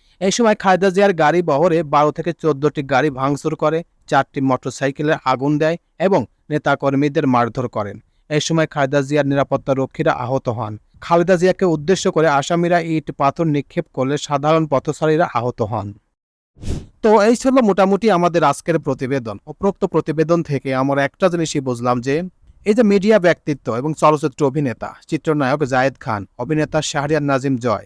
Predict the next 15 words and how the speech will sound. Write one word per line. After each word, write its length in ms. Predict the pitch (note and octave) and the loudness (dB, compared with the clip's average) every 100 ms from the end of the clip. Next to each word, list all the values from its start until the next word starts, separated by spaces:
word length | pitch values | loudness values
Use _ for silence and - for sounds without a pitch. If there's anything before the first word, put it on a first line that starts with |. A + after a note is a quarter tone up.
| _ | _
সাজু 380 | - - D3 C3 - | -10 -2 -2 -2 -4
খাদেম 260 | C#3+ D3+ D3 | -4 -4 -4
সহ 160 | C#3 B2 G#2 - _ _ - | -4 -4 -6 -10 _ _ -2
প্রায় 140 | D3 - | -2 0
পঞ্চাশ 340 | E3 D#3+ D#3+ C3 | 0 2 0 0
জনকে 220 | D#3+ D#3+ E3 | -2 0 0
মামলা 320 | C#3 C3 B2 | 2 2 0
করা 140 | A#2+ A2 | -2 -2
হয়েছে। 280 | A#2 A2+ G2+ G2 _ _ _ _ | -4 -10 -12 -20 _ _ _ _
এর 140 | E3+ G3 | 0 2
মধ্যে 300 | D#3+ D#3+ F#3 | 0 0 -2
মিডিয়া 340 | D#3+ D#3 F3+ D#3 | -2 0 2 2
ব্যক্তিত্ব 480 | D3 - C3+ - G#2+ F#2 _ _ F3+ | 0 -2 -8 -8 -10 -10 _ _ 0
এরা 140 | G3+ - | 0 0
কেন 200 | - F#3+ | 0 2